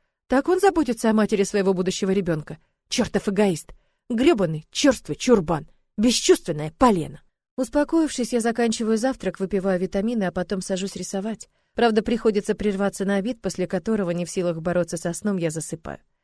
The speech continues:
Просыпаюсь в отвратительном настроении. Меня раздражает буквально всё. Моя постоянная сонливость, бесчувственность Амара, отсутствие воды рядом, палящее солнце, из-за которого я не могу выйти на балкон, когда мне хочется.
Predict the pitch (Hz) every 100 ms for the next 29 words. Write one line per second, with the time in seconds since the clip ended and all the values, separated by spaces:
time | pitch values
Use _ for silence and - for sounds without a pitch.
0 | _ - 247 240 285 339 349 - 262 254
1 | 220 220 226 277 269 262 220 - 170 151
2 | - - - _ _ _ 208 233 269 269
3 | 240 247 247 214 165 151 147 151 151 139
4 | - - _ _ _ _ - 214 240 247
5 | 220 214 190 185 196 180 165 180 175 -
6 | 156 156 180 - 180 180 180 - 196 190
7 | 185 170 - 208 254 233 - 226 220 202
8 | 190 220 202 180 175 180 175 196 - 190
9 | - 233 226 208 185 190 202 214 202 190
10 | 185 190 196 202 196 196 190 180 262 226
11 | - 214 220 214 226 208 160 - -